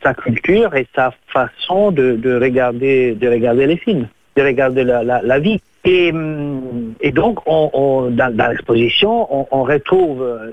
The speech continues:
Sergio Leone, pas seulement assistant de son père très jeune, mais aussi sur le plateau de voleurs de bicyclette, où il joue un petit rôle, euh, de, de, de jeune prêtre. Et, et il est aussi, euh, assistant bénévole de, de Vittorio De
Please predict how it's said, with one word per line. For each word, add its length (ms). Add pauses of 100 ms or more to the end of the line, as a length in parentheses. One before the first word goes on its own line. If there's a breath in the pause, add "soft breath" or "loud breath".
Sergio 300
Leone, 480
pas 280
seulement 360
assistant 420
de 100
son 220
père 300
très 180
jeune, 420 (200)
mais 80
aussi 400
sur 180
le 80
plateau 380
de 80
voleurs 300
de 80
bicyclette, 540 (300)
où 220
il 100
joue 460
un 60
petit 260
rôle, 480 (320)
euh, 480
de, 280
de, 280
de 160
jeune 240
prêtre. 460 (220)
Et, 880
et 260
il 140
est 120
aussi, 440
euh, 320
assistant 520
bénévole 720
de, 460
de 120
Vittorio 380
De 100